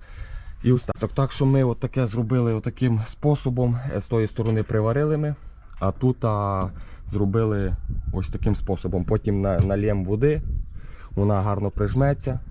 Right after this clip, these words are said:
Тут, а, підклали підкладку, е, підтягуємо, е, е, гайки, е, контрогаємо і ось таким буде способом. І воно не буде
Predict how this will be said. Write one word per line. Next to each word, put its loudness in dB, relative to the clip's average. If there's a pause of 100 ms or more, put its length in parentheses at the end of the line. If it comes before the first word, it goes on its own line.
(160)
Тут, 2
а, 2
підклали 0
підкладку, -2 (500)
е, 4 (100)
підтягуємо, 0
е, 0 (280)
е, 0
гайки, 2 (920)
е, 4
контрогаємо 2 (340)
і -2 (760)
ось -2
таким -2
буде 2
способом. -4
І -2
воно 0
не 0
буде 0